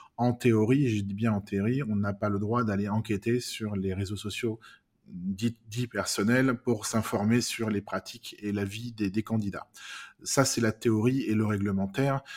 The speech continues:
Euh, bien entendu, aujourd'hui, tout le monde sait que dans les, les processus de recrutement, euh, c-, ces limites sont souvent dépassées et qu'aujourd'hui, ce qui est, est, est visible sur un réseau social personnel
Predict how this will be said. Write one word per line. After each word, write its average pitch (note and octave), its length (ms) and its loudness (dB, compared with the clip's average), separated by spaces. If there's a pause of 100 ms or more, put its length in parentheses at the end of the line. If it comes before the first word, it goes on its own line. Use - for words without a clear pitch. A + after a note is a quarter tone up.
(280)
Euh, F#2+ 180 -4
bien F#2 420 -2
entendu, G#2+ 420 -2
aujourd'hui, G#2 460 -4
tout G2+ 120 -10
le G#2 80 0
monde G#2+ 100 -2
sait A2 220 0
que - 180 -16
dans F#2 300 -6
les, F2 420 -8
les F#2 100 -10
processus - 460 -8
de G2 100 -6
recrutement, G2 640 -4
euh, E2+ 300 -10
c-, - 220 -14
ces - 280 -6
limites G2+ 280 0
sont G2+ 140 -6
souvent G#2 320 -2
dépassées G2+ 580 0 (420)
et G2 180 -2
qu'aujourd'hui, G#2 560 -2
ce - 80 -6
qui - 240 -4
est, F#2 240 0
est, F#2 320 -6
est G2 140 -4
visible G2+ 320 -4
sur G2 200 -6
un F#2+ 80 -2
réseau G2 200 -2
social F#2+ 360 -4
personnel G2 560 -2